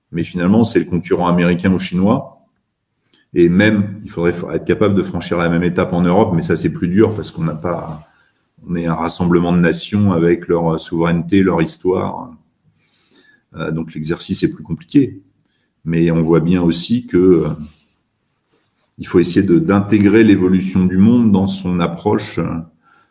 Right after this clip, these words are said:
des enjeux, des coopérations et des partages. Et ça, là aussi, ça entraîne énormément de changements,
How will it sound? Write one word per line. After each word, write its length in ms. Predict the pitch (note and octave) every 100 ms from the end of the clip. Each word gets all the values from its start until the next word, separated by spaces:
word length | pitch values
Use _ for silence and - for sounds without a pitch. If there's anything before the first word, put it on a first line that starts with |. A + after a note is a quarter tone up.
| _ D#2
des 280 | F2+ E2+
enjeux, 380 | F2+ F2 G2+ G#2+
des 140 | F#2+ -
coopérations 720 | F2+ E2 F2 E2+ F2 G2+ G2
et 20 |
des 100 | G2
partages. 460 | F2+ - C3 G#2+ -
Et 60 |
ça, 360 | - E2 E2+ F2 - -
là 140 | F#2
aussi, 320 | F2+ E2 - B2
ça 160 | -
entraîne 500 | E2 D#2+ - G2+ G#2 F#2
énormément 500 | F2+ F#2 F#2+ F#2 F#2
de 60 |
changements, 500 | - F#2+ A2+ G#2 -